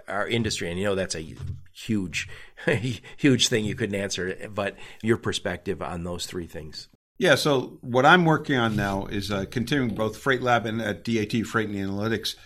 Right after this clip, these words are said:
Speaker 2: is helping shippers better understand how they should procure. And so it used to be you throw everything to contract, right? Everything gets an R F P. And we're learning that, uh, a lot of those lanes, that fifty to sixty percent of the lanes that you put out there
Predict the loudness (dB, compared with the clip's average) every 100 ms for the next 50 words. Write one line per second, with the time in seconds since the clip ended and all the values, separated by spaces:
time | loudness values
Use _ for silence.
0 | -12 -6 -4 0 0 2 0 0 0 0
1 | 0 2 4 4 2 -2 -2 -2 -2 -2
2 | -2 0 -2 -2 -2 -2 -4 -10 -2 -2
3 | -2 -6 -20 -20 -14 -6 -4 2 2 2
4 | 4 2 2 2 4 4 2 -2 0 2
5 | 4 2 -2 -2 2 2 2 -4 -6 -10
6 | -8 -6 -2 -2 0 0 -2 -2 -2 0
7 | 0 -2 -6 -4 -6 -8 -10 -10 -6 -2
8 | 0 2 4 4 4 2 2 0 0 0
9 | 0 2 4 6 6 2 0 0 -4 -4
10 | -6 -8 -6 -4 -2 -2 -2 -2 -4 -8
11 | -8 -6 -4 -4 -2 0 0 0 -4 -6
12 | -6 -2 -2 -2 -4 -6